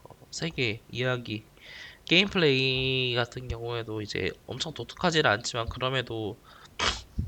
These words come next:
플레이하는데 재미가 없다라고도 이야기할 수 없으니까 좀 관심을 가졌을 수, 가져-,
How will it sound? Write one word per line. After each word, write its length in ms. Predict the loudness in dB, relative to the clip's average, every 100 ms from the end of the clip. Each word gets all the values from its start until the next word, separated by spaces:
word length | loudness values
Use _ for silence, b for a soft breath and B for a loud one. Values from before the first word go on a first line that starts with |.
| -4 -10
플레이하는데 760 | -8 -4 -2 0 -2 -2 -2 -2
재미가 380 | 0 -4 -4 -4
없다라고도 720 | -4 -2 0 2 0 -4 -6
이야기할 340 | -4 -4 -4
수 120 | -8 -12
없으니까 600 | -14 -12 -4 -2 -2 -6 -10 -20 B B
좀 180 | -6 -2
관심을 340 | 0 0 0 2
가졌을 480 | 2 2 0 -2
수, 160 | -6 -8
가져-, 720 | 2 4 8 10 12 12 10